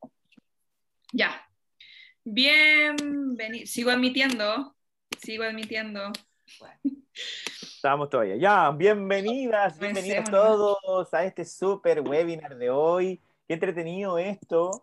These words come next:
Speaker 2: Eh, es como un, un momento un poco más íntimo. Aquí nos vemos las caritas. Es un arreo, pues, es como hacer algo diferente de estar ahí siempre en las redes sociales, haciendo live. Y con un tema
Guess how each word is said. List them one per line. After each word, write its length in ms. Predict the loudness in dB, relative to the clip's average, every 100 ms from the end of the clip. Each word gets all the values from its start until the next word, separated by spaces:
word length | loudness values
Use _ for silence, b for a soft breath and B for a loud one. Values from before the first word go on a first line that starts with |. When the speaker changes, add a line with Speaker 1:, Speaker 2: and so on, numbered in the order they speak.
| _
Speaker 2:
Eh, 720 | -10 -4 -2 -2 -4 -4 -6 -6
es 140 | -6
como 220 | -4 -4
un, 540 | -2 -2 -4 -6 -8 -10
un 100 | -6
momento 320 | -4 -2 -4
un 60 | -6
poco 200 | -6 -4
más 220 | -4 -6
íntimo. 1000 | -6 -8 -8 -10 -10 -10 -4 -2 0 -2
Aquí 560 | -4 -6 -6 -4 -6 -6
nos 160 | -8 -8
vemos 200 | -8 -8
las 160 | -8 -10
caritas. 920 | -10 -8 -6 -6 -4 -4 -4 -6 -2
Es 80 | 4
un 240 | 4 4
arreo, 560 | 6 6 6 4 2 -6
pues, 180 | -4 -4
es 60 |
como 280 | -4 -6 -6
hacer 200 | -6 -6
algo 160 | -2 -2
diferente 480 | -2 -2 -4 -4 -6
de 80 |
estar 200 | -6 -2 -2
ahí 180 | -2
siempre 300 | -4 -10 -8
en 60 | -8
las 80 | -6
redes 200 | -6 -6
sociales, 560 | -12 -8 -6 -4 -6
haciendo 280 | -10 -12 -10
live. 640 | -8 -10 -10 -10 -10 -12 -16 _ _ _ _ _ _
Y 100 | -16
con 140 | -8 -8
un 140 | -8
tema 720 | -4 -2 0 0 0 -2 -4